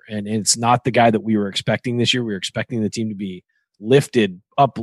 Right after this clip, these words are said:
you know, lifted up by his improvement. That hasn't happened this year, but there have been games where you say, "Oh yeah, there's Rob Finney. That's, that's the guy we were expecting." And he's been key to a lot of good wins. So you really just hope that he keeps getting better as the year goes on.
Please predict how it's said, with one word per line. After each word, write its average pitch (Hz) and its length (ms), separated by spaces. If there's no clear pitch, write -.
you 120 140
know, 104 100
lifted 120 360
up 120 260
by 107 220
his 107 260
improvement. 107 640
That 120 140
hasn't 117 300
happened 117 420
this 139 180
year, 151 240
but 143 140
there 165 100
have 151 80
been 156 200
games 143 380
where 120 140
you 120 260
say, 127 300
"Oh 175 140
yeah, 156 260
there's 120 220
Rob 123 220
Finney. 131 200
That's, 113 300
that's 127 260
the 123 80
guy 117 240
we 110 160
were 107 160
expecting." 98 580
And 135 100
he's 135 120
been 127 180
key 156 320
to 113 160
a - 20
lot 113 220
of 110 100
good 104 160
wins. 98 640
So 117 640
you 135 200
really 147 280
just 139 220
hope 135 200
that 131 100
he 120 60
keeps 117 260
getting 117 240
better 117 280
as 107 120
the 107 80
year 110 200
goes 104 260
on. 123 400